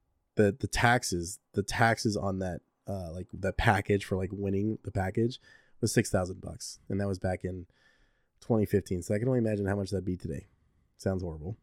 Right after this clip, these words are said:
but it was a great time. I went with my brother Eric. Uh, went to San Francisco 'cause it's Super Bowl fifty, so it was the Panthers versus the Denver Broncos. So we got to explore, you know, our favorite parts of San Francisco.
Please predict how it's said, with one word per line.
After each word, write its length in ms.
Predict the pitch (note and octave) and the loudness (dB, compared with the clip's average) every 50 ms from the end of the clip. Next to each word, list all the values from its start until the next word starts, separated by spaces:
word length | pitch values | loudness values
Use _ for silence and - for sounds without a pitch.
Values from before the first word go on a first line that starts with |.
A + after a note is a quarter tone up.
| _ _ _ _ _ _ - | _ _ _ _ _ _ 6
but 160 | B2+ B2 A#2+ | 8 10 10
it 40 | A#2+ | 10
was 80 | A2 | 8
a 60 | G#2+ | 8
great 180 | G#2 A#2+ B2 A2+ | 6 4 4 6
time. 240 | - A2+ A2+ A2+ A2 | 6 6 6 6 4
I 40 | G#2+ | 4
went 80 | G#2+ | 2
with 80 | A2 G#2 | 2 2
my 80 | G2+ | 2
brother 220 | F#2+ G#2+ G#2 G#2 G2+ | 4 4 4 4 4
Eric. 400 | G2+ G2+ G#2 G2+ G2+ - - _ _ _ _ _ _ _ _ _ _ _ _ - | 4 4 4 4 2 0 -4 _ _ _ _ _ _ _ _ _ _ _ _ 0
Uh, 280 | G2 F#2+ F#2+ F#2+ F#2+ F#2+ | 2 2 4 2 2 2
went 140 | G2+ G2 F2+ | 0 0 0
to 60 | - | 0
San 120 | - G#2+ | 0 0
Francisco 480 | F#2+ F#2 - G#2 - - G#2 G2 G2 G2 | 0 0 0 -2 0 2 4 4 4 2
'cause 180 | - - F#2 | 0 0 -2
it's 80 | F#2 - | -2 0
Super 180 | - A2+ G#2 G2+ | 0 2 2 2
Bowl 160 | G#2+ G2 F#2+ | 2 2 2
fifty, 380 | - A2+ G#2 G2+ - G#2 G#2 | 4 4 4 4 4 2 2
so 240 | G2 - G#2 G2 F#2+ | 2 2 2 2 2
it 20 | F#2+ | 2
was 140 | F2+ F2 | 0 -2
the 80 | G2+ F2+ | -4 -2
Panthers 360 | - G#2+ G2 G2 G2+ G2 F#2+ | 0 0 0 0 0 -2 -2
versus 360 | F#2+ G2+ F#2+ F#2 F#2+ F2+ F2+ | -2 -2 -2 -2 -4 -4 -2
the 260 | F#2+ F#2+ F2+ F2 F2 F2+ | -2 -2 0 0 -2 -2
Denver 220 | F#2 G2 F#2+ G2 | -2 -2 -2 -2
Broncos. 580 | F#2 G2 G2+ G2+ G2 G#2 G2+ G2+ G2+ G2+ - - _ _ _ _ _ _ _ _ _ _ _ _ _ _ | 0 0 0 0 2 0 0 0 0 -2 -6 -12 _ _ _ _ _ _ _ _ _ _ _ _ _ _
So 160 | - - G#2+ | -6 0 2
we 80 | G2 G2 | 2 4
got 160 | G2 F#2+ F2+ | 4 2 2
to 100 | - F#2+ | 2 0
explore, 680 | F#2 F#2 - - - G#2 G2 F#2+ F#2+ F#2 F#2 F2+ F#2 F#2+ G2+ _ _ - | 0 0 -2 -2 -2 0 0 2 2 2 2 0 0 -2 -4 _ _ -4
you 80 | F#2+ | -2
know, 60 | F#2 | -2
our 120 | F#2 F#2 F#2 | 0 0 2
favorite 240 | - G#2+ F#2+ F#2+ - | 2 2 2 2 2
parts 240 | - G2+ G2 - | 4 2 2 2
of 60 | - - | 0 -2
San 100 | - G2+ | 0 0
Francisco. 640 | F#2+ - - - - - G2+ G2+ G2 G2 G2 - | 0 -2 -6 -6 0 2 2 2 2 2 0 -4